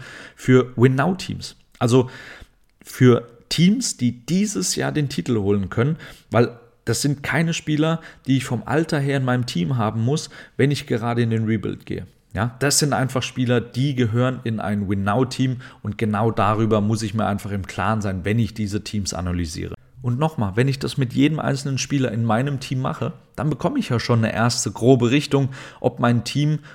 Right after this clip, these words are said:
grundsätzlich von der Altersstruktur eher in einem Win-Now-Fenster ist, vielleicht die nächsten ein, zwei Jahre liefern muss, oder ob ich eher junge Spieler habe und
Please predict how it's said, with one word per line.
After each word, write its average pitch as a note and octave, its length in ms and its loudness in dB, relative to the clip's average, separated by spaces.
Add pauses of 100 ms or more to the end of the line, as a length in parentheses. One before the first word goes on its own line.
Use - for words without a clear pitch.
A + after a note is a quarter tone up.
(100)
grundsätzlich E3+ 920 2
von A2 160 -2
der G2 140 -4
Altersstruktur C3 920 -2
eher B2 180 2
in A#2 160 0
einem A2 160 2
Win-Now-Fenster C3 800 0
ist, E3+ 200 -2
vielleicht A2 420 -4
die A2+ 60 -2
nächsten A2+ 280 -2
ein, A#2+ 200 0
zwei G#2 240 0
Jahre G#2 260 2
liefern G#2 420 0
muss, D3+ 280 0 (500)
oder E3 260 4
ob - 100 -2
ich B2 140 -4
eher B2 100 2
junge C3 260 0
Spieler A#2+ 320 0
habe B2 180 -2 (300)
und A#2+ 260 -2